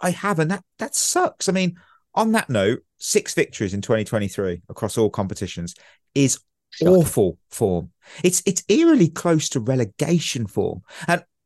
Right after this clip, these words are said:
Speaker 1: I love Chelsea.
Speaker 2: It is. It is
Speaker 1: I lo-, I
Speaker 2: relegation form.
Speaker 1: Yeah.
Speaker 2: It really
Speaker 1: Oh,
Speaker 2: is.
Speaker 1: well, exactly. I mean, I love Chelsea, and I, but I, I'm starting to get a bit concerned. You know, we, we could be facing a situation, could, let me stress that word, where we're forced to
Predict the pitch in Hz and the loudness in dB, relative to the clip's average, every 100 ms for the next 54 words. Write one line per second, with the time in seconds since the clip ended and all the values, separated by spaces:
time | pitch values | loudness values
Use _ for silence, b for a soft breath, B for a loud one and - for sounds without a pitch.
0 | _ - 156 175 - 127 110 117 123 - | _ -2 2 2 2 2 4 4 2 0
1 | - 127 117 123 165 117 117 110 101 110 | -4 -2 4 6 6 4 4 2 0 -6
2 | - 101 98 _ - 202 117 113 104 202 | -4 -6 -6 _ 0 2 4 2 4 4
3 | 370 247 143 - 151 190 302 - 113 143 | 6 4 2 0 2 2 2 2 4 4
4 | 170 147 185 190 165 139 - 101 98 107 | 2 2 2 4 4 2 0 0 0 0
5 | 110 120 - 131 139 B B B - 139 | 2 0 -2 -2 -2 B B B -6 -6
6 | - 160 185 180 170 156 - 190 185 - | -4 -2 0 0 2 2 2 0 0 -2
7 | - 139 160 - - _ _ - 92 - | -2 -2 2 2 0 _ _ -6 -2 -2
8 | 80 78 - - 117 107 95 87 143 151 | -2 -4 -14 -6 0 2 2 2 0 2
9 | 165 175 196 - 160 151 123 - 113 - | 0 2 0 0 2 2 0 -2 -2 -2
10 | - 113 110 104 - 92 104 - 143 131 | -2 2 4 2 -2 -4 -4 2 4 4
11 | - _ _ _ - - 127 - - 135 | 2 _ _ _ -8 -6 -8 -10 -6 -6
12 | - - - 95 107 - B B B - | -4 -6 -4 -6 -6 -10 B B B 0
13 | 120 123 123 120 - 131 117 - 120 117 | 2 4 4 2 4 2 2 2 4 2